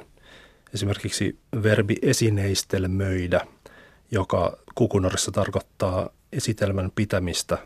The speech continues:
esitelmöimistä, esineistä. Ja sitten siellä esiintyy tämmöinen hahmo kuin kanakukko, jossa yhdistyy vähän mahdottomallakin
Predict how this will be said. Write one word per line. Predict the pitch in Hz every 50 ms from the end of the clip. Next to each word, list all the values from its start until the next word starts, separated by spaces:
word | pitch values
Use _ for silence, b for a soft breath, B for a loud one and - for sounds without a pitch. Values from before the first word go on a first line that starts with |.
| -
esitelmöimistä, | - - 113 104 - - 90 90 95 92 92 87 90 90 90 - - - - - b b b b b
esineistä. | 185 127 - - 104 95 95 92 90 90 80 - - - - - - - - b b b b b b b b
Ja | 113 95 87 90 85 - _ _ -
sitten | - - 104 - - 101
siellä | 90 104 98 95 92 95 -
esiintyy | - 98 104 98 98 98
tämmöinen | 98 - 95 95 98 95
hahmo | 92 - 107 110 98 - - 110
kuin | - - 104 95 95 98 - -
kanakukko, | - - 120 110 101 95 - - 113 101 - - _ _ - 90 - b b b b b b b b b
jossa | - - - - 101 92
yhdistyy | 90 98 90 92 - - - 90 90 90 87 - - - _ _ -
vähän | - - 95 98 110
mahdottomallakin | - 110 107 101 101 98 - - - 107 104 101 95 95 - 101 98 92